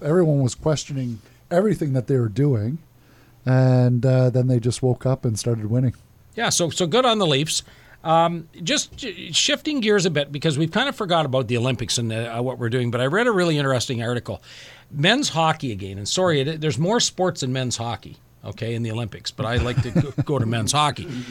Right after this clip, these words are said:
Speaker 2: The Chinese hockey team is ready to go.
Speaker 1: Okay.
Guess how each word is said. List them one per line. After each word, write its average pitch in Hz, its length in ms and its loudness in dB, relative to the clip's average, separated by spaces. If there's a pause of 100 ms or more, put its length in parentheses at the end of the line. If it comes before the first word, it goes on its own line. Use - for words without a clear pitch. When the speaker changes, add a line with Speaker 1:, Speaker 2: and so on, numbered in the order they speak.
(220)
Speaker 2:
The 131 160 -2
Chinese 311 540 2
hockey 202 360 2
team 156 280 0
is 120 140 -2
ready 160 240 2
to 147 100 0
go. 117 320 0 (140)
Speaker 1:
Okay. 120 320 0